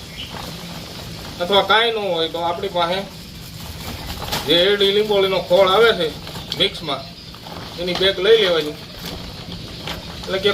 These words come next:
કોઈ પણ જૈવિક સેન્દ્રિય ખાતર હોય ઓર્ગેનિક, ઈ આપણે આની સાથે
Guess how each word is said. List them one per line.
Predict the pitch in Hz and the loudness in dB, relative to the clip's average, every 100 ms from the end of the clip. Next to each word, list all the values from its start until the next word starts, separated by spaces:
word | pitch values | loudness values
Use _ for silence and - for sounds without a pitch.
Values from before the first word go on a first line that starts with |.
| 185 | 6
કોઈ | 208 208 | 6 6
પણ | 208 220 - - - - - - - - - - - | 6 4 2 0 -2 -4 -6 -10 -12 -12 -14 -10 0
જૈવિક | 160 196 190 | 4 4 2
સેન્દ્રિય | - 185 202 202 - | -2 -2 0 0 2
ખાતર | 196 202 | 0 2
હોય | 185 214 196 - - - - - - - - - | 4 4 4 0 -12 -10 -12 -12 -12 -12 -12 -4
ઓર્ગેનિક, | 165 196 190 165 143 - - - - | 0 2 2 -2 -4 -12 -16 -14 -8
ઈ | 185 165 | -2 0
આપણે | 156 156 | 0 0
આની | 151 160 | -2 -2
સાથે | 156 - | -4 -2